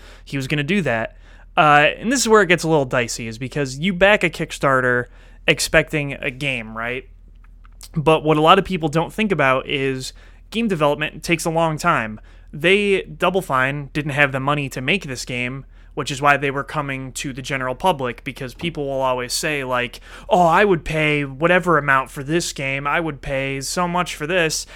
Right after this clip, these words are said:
And Double Fine was basically like, "Okay, everybody who likes point-and-click adventure games, put your money where your mouth is,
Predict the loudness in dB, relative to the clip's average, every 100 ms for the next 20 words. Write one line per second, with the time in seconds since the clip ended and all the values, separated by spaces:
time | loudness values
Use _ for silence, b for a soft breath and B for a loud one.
0 | B B -2 0 4 4 4 2 0 2
1 | 0 2 2 2 2 -2 -2 0 2 2
2 | 2 0 -2 -2 -4 -4 -6 -8 -8 -10
3 | -12 -12 -10 -10 -8 -8 -8 -6 -4 -4
4 | -6 -10 b b b 6 6 6 2 2
5 | 2 2 0 0 0 -2 -6 -12 -10 -14